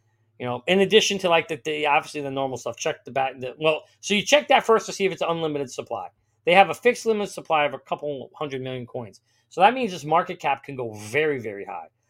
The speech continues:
And considering that we're sitting at seven cents, this thing could easily be a fifty or hundred dollar coin someday, right? If they, if they do their, if they get their shit together and they do it right. Second, you look at the management team. Their management team is stellar.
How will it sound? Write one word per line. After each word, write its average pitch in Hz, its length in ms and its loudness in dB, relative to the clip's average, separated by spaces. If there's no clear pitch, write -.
And 160 140 0
considering 214 440 2
that 175 120 2
we're 151 80 0
sitting 170 300 -4
at - 80 -12
seven 151 320 -4
cents, 147 420 -6
this 185 160 -8
thing 202 120 -4
could 147 140 -6
easily 165 320 -8
be 131 140 -6
a 117 80 -6
fifty 143 340 -8
or 120 60 -8
hundred 139 180 -8
dollar 120 220 -6
coin 147 240 -12
someday, 107 340 -14
right? 110 220 -8
If 196 260 6
they, 156 240 4
if 156 120 -2
they 147 140 2
do 147 240 -6
their, 139 180 -2
if 139 120 -8
they 139 100 -4
get 160 160 -4
their 151 100 -4
shit - 360 -6
together 131 240 -6
and 127 100 -6
they 123 80 -4
do 131 140 -2
it 123 60 -2
right. 123 280 -4
Second, 262 340 4
you 190 80 2
look 175 160 -2
at 151 80 -12
the 151 60 -4
management 143 440 -2
team. 131 160 -10
Their 131 100 -8
management 165 400 -2
team 143 160 -8
is 117 100 -8
stellar. 120 420 0